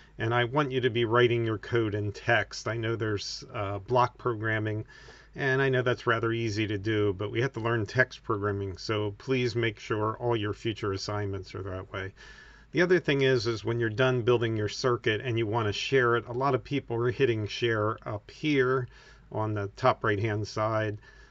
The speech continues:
Um, that won't work until you make your file, uh, public, available to the public and be able to see it. So the way to do that is go to the top left-hand side to the Tinkercad menu,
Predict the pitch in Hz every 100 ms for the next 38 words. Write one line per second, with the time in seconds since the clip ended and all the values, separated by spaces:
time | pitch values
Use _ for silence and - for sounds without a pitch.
0 | - - 98 98 98 - - 196 180 170
1 | 135 147 139 - 113 110 131 120 113 113
2 | 110 127 123 107 - - 131 117 113 107
3 | 107 104 - 117 117 113 110 110 - -
4 | - 104 95 95 - 147 117 117 117 -
5 | - 120 131 123 113 104 117 98 117 110
6 | 113 110 104 104 98 101 101 - 107 95
7 | 87 - - - - 135 131 143 156 127
8 | 139 120 117 110 - 120 113 101 104 -
9 | - - 135 127 123 160 165 135 123 -
10 | 127 117 113 - 107 107 110 101 107 104
11 | - - 202 143 113 - 101 101 101 104
12 | 104 104 113